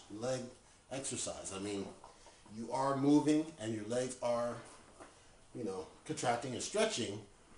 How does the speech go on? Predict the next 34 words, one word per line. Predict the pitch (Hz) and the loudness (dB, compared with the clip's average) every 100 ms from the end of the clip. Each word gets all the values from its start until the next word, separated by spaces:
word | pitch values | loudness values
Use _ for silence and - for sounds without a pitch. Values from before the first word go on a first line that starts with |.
| - | -8
but | 117 113 | -6 -2
you're | 120 | 0
not | 131 135 127 | 4 4 2
really | 123 117 | -2 -2
getting | 113 113 110 | 0 0 0
much | 113 - | -2 -4
of | |
a | 95 | -2
workout | 135 208 - 107 92 | 2 2 2 0 0
on | 90 90 | -2 -2
it | 90 - - - - - - - - - | -4 -6 -16 -20 -20 -20 -20 -20 -20 -10
because | - 120 110 107 | -6 -2 -2 -4
of | 101 98 - 104 | -6 -12 -12 -4
the | |
lack | 110 107 107 | 0 0 0
of | 92 | -4
resistance. | 92 101 - - - - - - - - - - - - - - - - - | -4 -6 -6 -12 -14 -14 -16 -20 -20 -20 -20 -20 -20 -20 -20 -20 -20 -20 -6
And | 127 120 | 2 4
then, | 120 | 6
of | 120 | 4
course, | - - | 2 0
the | 120 | -2
screen | - 180 202 190 | -2 0 2 2
comes | 180 151 | 4 6
on | 143 131 | 4 4
automatically, | 113 113 143 214 202 - 135 | 4 4 4 6 6 4 0
so | 120 120 | 0 0
you | |
don't | 113 | 0
have | 113 - | -2 -4
to | 123 | -6
turn | 95 | -2
it | 123 | 0
on, | 135 90 | 0 -2